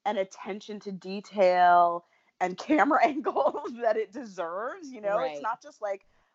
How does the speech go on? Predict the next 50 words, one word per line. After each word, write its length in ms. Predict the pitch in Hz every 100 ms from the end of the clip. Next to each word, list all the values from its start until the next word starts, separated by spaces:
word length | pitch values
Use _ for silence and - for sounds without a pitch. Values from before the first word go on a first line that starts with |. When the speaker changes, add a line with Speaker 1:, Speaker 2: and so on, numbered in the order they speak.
| -
Speaker 1:
oh, 280 | 349 339 311
like, 200 | 262 240 208
the 80 | 294
music 380 | 277 269 285 -
swells 520 | - 277 269 240 226
and 100 | 226
it's, 160 | 214 233
like, 120 | 226
a 60 |
little 240 | 233 226 226
ten-second 600 | - 214 240 - - 196
thing. 160 | 208 175
They, 120 | 214
like, 200 | 254 262
draw 500 | 180 220 214 226 233
it 60 | 233 233
out 220 | 226 226 233
into, 240 | 277 233
like, 180 | 233 277
a 100 | - _
five-minute, 720 | 226 233 269 247 233 233 233 -
you 80 | 226
know, 300 | 208 185 202 370
Speaker 2:
<laughs> 20 | 294 294 285 - -
Speaker 1:
thing, 360 | - 466 415 254
and 100 | 247
it, 60 | 247
but 140 | 311
it 140 | 381 -
feels 380 | 311 320 320 226
right, 460 | 190 285 294 143 107
you 100 | 190
know? 280 | 196 233 302
Even 200 | 247 240
though 100 | 240
it's, 140 | 226 214
like, 160 | 202
one 260 | 196 185 208
second, 420 | - 165 202 220
it's, 160 | 196 -
like, 120 | 170
somehow 340 | - 190 214 196
drawn 500 | 165 160 156 151 151
out 240 | 147 151
into, 260 | 151 143 147
like, 240 | 139 139 _ -
you 100 | 151
know, 160 | 120 -
five 220 | 160 139 139
minutes. 400 | 131 165 -